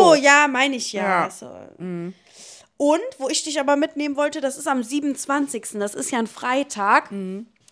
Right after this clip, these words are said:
Speaker 1: Da komme ich grad aus Berlin wieder. Da ist an der Aachener Straße ist da eine Fashion-Show.
Speaker 2: Uh.
Speaker 1: Und da wurde ich eingeladen.
Speaker 2: <gasps> Hm. Das ist
Speaker 1: Ja.
Speaker 2: aber schön.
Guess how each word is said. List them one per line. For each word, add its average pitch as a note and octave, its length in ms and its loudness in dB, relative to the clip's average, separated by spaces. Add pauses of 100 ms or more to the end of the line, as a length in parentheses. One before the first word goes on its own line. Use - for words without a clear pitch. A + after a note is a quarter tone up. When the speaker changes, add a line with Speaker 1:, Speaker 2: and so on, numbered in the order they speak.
Speaker 1:
Da G3 100 -6
komme A#3+ 200 -4
ich A3 80 -8
grad A3+ 180 -8
aus G#3+ 100 -10
Berlin A3+ 340 -6
wieder. G3 320 2 (520)
Da - 80 -8
ist - 200 -6
an B3 140 -2
der A#3 160 0
Aachener C#4 420 0
Straße C4+ 440 -4
ist - 160 -10
da B3 40 -2
eine A3+ 120 -2
Fashion-Show. F#3 840 -2 (240)
Speaker 2:
Uh. C4 340 4
Speaker 1:
Und G3 140 2
da C4+ 200 4
wurde F#3+ 140 -6
ich G#3+ 100 -8
eingeladen. E3+ 720 -8
Speaker 2:
<gasps> E4+ 560 -6 (380)
Hm. C#4+ 260 -4 (760)
Das F#3+ 120 -10
ist G#3 60 -4
Speaker 1:
Ja. G3 60 -6
Speaker 2:
aber F4 80 -6
schön. D#3 560 -8